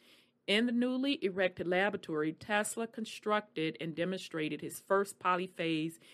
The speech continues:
induction motor and generators, but success was not easily achieved as his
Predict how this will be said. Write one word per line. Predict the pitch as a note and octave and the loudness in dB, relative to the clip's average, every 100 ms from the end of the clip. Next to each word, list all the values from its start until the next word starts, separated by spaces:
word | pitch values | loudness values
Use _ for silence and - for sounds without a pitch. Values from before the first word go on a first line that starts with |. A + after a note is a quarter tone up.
| - - | -20 -6
induction | D#3+ D#3 D#3 - G3+ | -2 0 0 -2 -4
motor | G3+ F3+ F3+ F3+ F3+ | 0 2 2 0 -2
and | - D3+ C#3+ | -6 -10 -2
generators, | F3 A3 B3 D#3+ C#3+ C#3+ C#3+ C#3+ D3 - - _ - | 0 0 0 0 -2 -2 -4 -4 -8 -20 -20 _ -4
but | E3 | -2
success | D#3+ - G#3 G#3 - | -4 -2 0 0 0
was | D#3+ - | -8 -2
not | E3 - | -2 -2
easily | E3 D#3 D#3 C#3+ C3+ | -8 -6 -4 -2 -4
achieved | C#3 - A3+ F#3 E3+ | -6 -4 -2 -2 -4
as | D#3 E3 | -4 -4
his | A#3+ A3+ | -6 -6